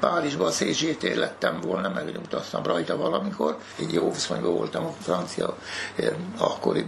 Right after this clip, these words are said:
közlekedési miniszternek a egyik rokonával, és volt egy találkozó a közlekedési miniszterrel, egyszer úgy meresegeddem, és meghívott. És mondta, hogy majd a C G T-n megyünk, ő fogja vezetni, hát teljesen kétségbe estem,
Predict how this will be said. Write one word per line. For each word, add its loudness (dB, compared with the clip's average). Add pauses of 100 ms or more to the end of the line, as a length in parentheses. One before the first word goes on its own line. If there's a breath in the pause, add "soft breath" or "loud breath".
(140)
közlekedési 2
miniszternek -2
a -2
egyik -2
rokonával, 2 (260 loud breath)
és 2
volt 4
egy -2
találkozó 0
a -2
közlekedési -2
miniszterrel, -2 (220 loud breath)
egyszer -4
úgy 2
meresegeddem, 0 (280 loud breath)
és 0 (120)
meghívott. -2 (600 loud breath)
És -2
mondta, 0
hogy 0
majd 0
a 0
C -2
G 0
T-n -2
megyünk, 2
ő 4
fogja -2
vezetni, 0
hát -4
teljesen 0
kétségbe -2
estem, 0